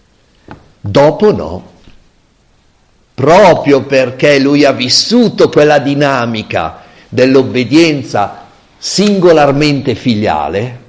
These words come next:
Filippesi due otto, upekos, obbediente fino alla morte, alla morte di croce. Proprio perché ha preso tutta la sua vita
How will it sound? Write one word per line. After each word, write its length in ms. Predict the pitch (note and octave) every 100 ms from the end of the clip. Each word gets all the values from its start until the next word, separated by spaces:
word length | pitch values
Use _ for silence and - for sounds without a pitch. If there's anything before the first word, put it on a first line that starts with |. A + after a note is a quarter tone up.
| _
Filippesi 640 | - G2+ F#2 B2+ G#2 G#2+
due 160 | G2+ G#2
otto, 520 | D2 - - F#2+ -
upekos, 1200 | B2+ B2 B2+ D#3+ - - D2 E2 - - - - -
obbediente 920 | B2 A#2+ C3 B2+ D#3 F#3 G3+ F#3+ F3
fino 280 | D3+ D3+ C#3+
alla 160 | C3+ B2
morte, 560 | C#3 F#3+ G#3+ - -
alla 160 | C3+ A#2+
morte 440 | B2+ D3 - C3+
di 140 | A2 F#2
croce. 500 | F#2 D2+ - - - - - -
Proprio 500 | - F#3+ A#3+ D3+ D3+
perché 640 | - D3 - D3 B2 - -
ha 160 | C3+ C#3+
preso 480 | F3 F#3+ - F3+
tutta 320 | F3+ G#3+ - F3
la 100 | D#3+
sua 220 | - D#3
vita 640 | C3 A#2 - E2 C#2+ -